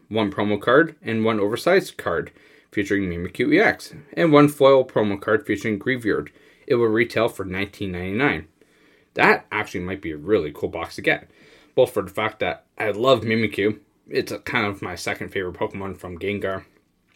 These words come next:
as well as it has Greavard, which is, again, another amazing Ghost-type Pokemon. Then, what some of us have <laughs> all been waiting for,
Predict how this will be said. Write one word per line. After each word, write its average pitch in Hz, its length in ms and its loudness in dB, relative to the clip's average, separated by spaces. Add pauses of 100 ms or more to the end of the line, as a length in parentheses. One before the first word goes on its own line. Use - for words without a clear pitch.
(280)
as 120 160 0
well 147 160 8
as 120 100 6
it 107 120 0
has 113 160 2
Greavard, - 480 0 (100)
which 104 220 -8
is, 92 240 -6 (440)
again, 143 360 -2
another 113 560 -2
amazing 131 720 6
Ghost-type 139 420 2
Pokemon. 101 380 -10 (1120)
Then, 113 420 4 (540)
what - 240 0
some 294 260 2
of 143 140 4
us 113 180 2
have 90 120 -4
<laughs> - 40 -12 (100)
all 151 160 4
been 139 220 4
waiting 117 220 4
for, 80 320 -6